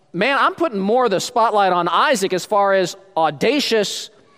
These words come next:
and blasphemous things here. The original oracle was clear. And so Isaac here is essentially saying, "No, God,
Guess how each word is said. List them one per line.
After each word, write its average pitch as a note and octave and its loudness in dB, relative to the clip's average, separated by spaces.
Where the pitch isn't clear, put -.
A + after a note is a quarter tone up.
and G3 -2
blasphemous G#3+ 0
things C4+ -4
here. D#3 -2
The G3+ -2
original B3+ 0
oracle A3 2
was F3+ -4
clear. D4+ -2
And A#3 -4
so A3 2
Isaac E4 2
here A3+ 0
is A3+ 0
essentially D#4+ -2
saying, A#3 0
"No, F#4+ 2
God, G#3+ 2